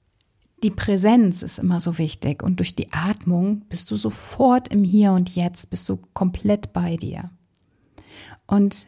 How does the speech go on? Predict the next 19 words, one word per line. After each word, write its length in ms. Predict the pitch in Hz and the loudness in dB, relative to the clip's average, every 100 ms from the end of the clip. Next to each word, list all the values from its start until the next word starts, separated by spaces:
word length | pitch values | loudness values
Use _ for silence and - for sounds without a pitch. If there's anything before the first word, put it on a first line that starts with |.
| - | -6
wenn 260 | 196 208 240 | 2 6 6
du 60 | |
magst 680 | 214 185 180 165 - - - _ _ _ _ _ _ _ _ - | 6 4 2 -2 -8 -10 -14 _ _ _ _ _ _ _ _ 0
und 100 | 190 | 2
jetzt 160 | 185 | 2
gerade 220 | 185 180 180 | 0 0 0
Zeit 400 | - 220 226 190 | 0 2 2 0
hast 140 | 190 | 0
und 120 | 202 | 2
nicht 340 | 202 - - 190 | 2 0 -4 2
Auto 300 | 190 208 185 | 2 2 -2
fährst, 500 | - 156 175 180 170 | -2 0 0 -2 0
dann 120 | 180 | 2
leg 200 | 202 - | 0 0
doch 220 | 202 - | -2 -2
einmal 600 | 185 170 180 180 196 214 208 _ _ _ _ _ _ _ _ _ _ - - - | 0 2 2 2 0 -2 -4 _ _ _ _ _ _ _ _ _ _ -20 -18 -8
deine 220 | 185 180 | -2 0
linke 480 | 185 240 269 226 165 | 2 2 0 -2 -2
Hand 480 | 160 160 202 - | -2 -2 -4 -8